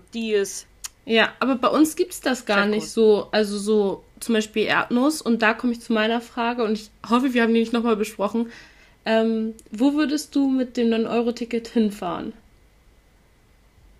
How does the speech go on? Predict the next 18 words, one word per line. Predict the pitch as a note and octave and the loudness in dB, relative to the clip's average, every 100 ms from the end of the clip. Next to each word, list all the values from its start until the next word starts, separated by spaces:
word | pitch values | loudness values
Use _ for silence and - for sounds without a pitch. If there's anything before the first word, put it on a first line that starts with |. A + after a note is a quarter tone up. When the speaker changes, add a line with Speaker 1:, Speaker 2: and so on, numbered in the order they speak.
| _ _ _ _ _ _ _ _ _ _ _ _ _ - | _ _ _ _ _ _ _ _ _ _ _ _ _ -12
Speaker 2:
Wollen | F#3 | -8
wir | E3 | -8
am | - | -8
Ende | F3+ | -8
kommen? | F3 G3 - - - _ _ - - _ _ _ _ _ _ _ _ _ _ _ _ | -10 -12 -16 -20 -20 _ _ -20 -20 _ _ _ _ _ _ _ _ _ _ _ _
Speaker 1:
Im | A#3 | 0
Endeffekt | G#3+ A3 A3 G#3+ | 2 0 0 -4
sag | A3 G3+ | 0 -2
ich | - - | -2 -14
Sylt. | F3+ F#3 F3+ F#3 - - - - - - - - - - - | -6 -2 -2 -2 -8 -4 0 -2 -4 -12 -14 -14 -14 -14 -2
Speaker 2:
<laughs> | B3+ B3+ - - - - - - | 2 2 -2 -10 -8 -10 -8 -2
Ich | B3+ | 0
kenn | - C#4+ | 6 6
viele, | C4 C#4+ A#4+ D4 | 6 6 8 6
die | A3 | 4
da | G#3 | 6
hin | G#3 A3 G3 | 6 6 4
wollen. | F#3+ F#3 F#3 G3 | 0 0 -2 -4